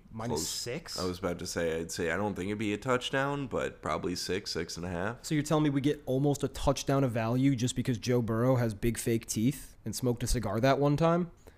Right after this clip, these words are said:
Speaker 1: Oh my God, the Steelers stopped him.
Speaker 2: No tush push for you, Billy.
Speaker 1: Yeah, don't, don't tush push with Bailey Zappi.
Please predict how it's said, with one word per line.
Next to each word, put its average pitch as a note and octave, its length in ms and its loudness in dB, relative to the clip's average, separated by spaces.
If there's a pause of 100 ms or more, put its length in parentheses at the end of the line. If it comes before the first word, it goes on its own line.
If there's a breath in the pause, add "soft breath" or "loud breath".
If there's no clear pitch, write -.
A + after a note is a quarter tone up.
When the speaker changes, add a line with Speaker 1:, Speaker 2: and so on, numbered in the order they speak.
Speaker 1:
Oh B2+ 120 2
my B2+ 200 4
God, G#2+ 380 0
the G2 60 -2
Steelers B2+ 540 0
stopped - 520 -4
him. E2 160 -8 (160)
Speaker 2:
No F2 200 -6
tush G2 380 -4
push G#2 220 0
for F#2 220 -6
you, G2 340 0 (160)
Billy. F#2+ 400 0 (140)
Speaker 1:
Yeah, D#3+ 180 4
don't, D3+ 480 4
don't F3 260 6
tush F#3+ 240 6
push F3 220 6
with A2 240 2
Bailey D3+ 380 6
Zappi. B2 520 -2